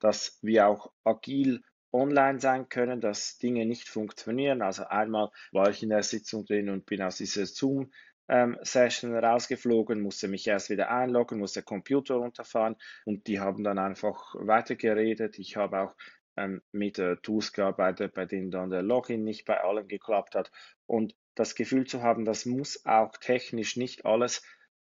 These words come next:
von vorne bis hinten geplant sein. Es gibt auch Lerngelegenheiten, wenn Dinge nicht funktionieren.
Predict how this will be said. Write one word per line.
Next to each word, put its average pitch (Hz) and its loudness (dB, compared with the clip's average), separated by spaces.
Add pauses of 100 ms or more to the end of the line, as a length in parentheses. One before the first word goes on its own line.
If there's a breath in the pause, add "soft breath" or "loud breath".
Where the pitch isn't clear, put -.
(640)
von 123 -2
vorne 123 2
bis 110 0
hinten 117 -4
geplant 113 0
sein. 127 0
Es 107 -4
gibt - -6
auch 107 2
Lerngelegenheiten, 110 0
wenn 101 -4
Dinge 101 -6
nicht 113 -12
funktionieren. 101 -8